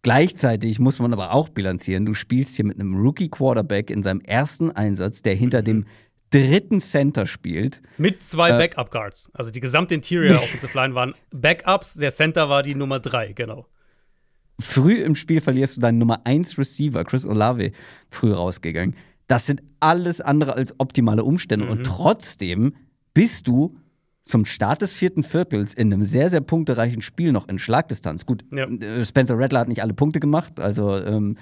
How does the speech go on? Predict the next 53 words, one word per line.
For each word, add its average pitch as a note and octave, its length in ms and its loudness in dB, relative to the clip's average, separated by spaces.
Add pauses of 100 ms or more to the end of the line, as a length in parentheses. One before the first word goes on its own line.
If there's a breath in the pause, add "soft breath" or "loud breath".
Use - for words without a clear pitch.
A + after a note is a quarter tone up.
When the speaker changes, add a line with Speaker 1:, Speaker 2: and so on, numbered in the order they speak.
(220 loud breath)
Speaker 1:
da G#2 160 0
wurde B2 480 2
von B2 140 -2
der A2 100 0
Defense, C#3 460 0
nee, B2 120 4
vom G#2 160 -4
Special - 280 -6
Team, C3 160 0
glaub G2+ 140 0
ich, F2 100 -4
aus - 120 -6
Saints - 280 -6
Sicht, F#2+ 220 -8
das G2 100 -8
war G2+ 80 -4
der F#2+ 240 -2 (340 loud breath)
Speaker 2:
Der C#3 80 -4
Speaker 1:
Punt-Return-Touchdown B2+ 440 2 (100)
Speaker 2:
Punt-Return G2+ 320 -2
war A#2 60 -2
Speaker 1:
von G2 180 0
Speaker 2:
Shaheed, F#2 180 -2
Speaker 1:
Shaheed, A2+ 200 0
Speaker 2:
genau. G2 260 0
Speaker 1:
genau. A#2 120 -4
Speaker 2:
Ja. - 520 -6
Speaker 1:
Ähm, G#2+ 180 -2
er A2 300 -2
hat B2+ 120 2
da C#3 80 4
gut C#3 180 0
mitgeholfen, C#3 560 2
ja, G#2 140 0
aber D3+ 200 -2
trotzdem C#3+ 300 -4
bist D3+ 200 -4
du D3 40 -2
in D3 140 0
Schlagdistanz. A#2+ 640 0
Also B2 120 -2
es C3+ 120 -6
war E3 100 2
nicht G3+ 220 -4
alles E3+ 280 0
schlecht, - 400 -2
wenn A#2+ 120 2
man B2+ 120 2
die A#2+ 80 -4
Umstände B2 340 0
Speaker 2:
Nein. B2+ 100 4
Speaker 1:
mit A2 80 -2
einbezieht. A#2 600 -2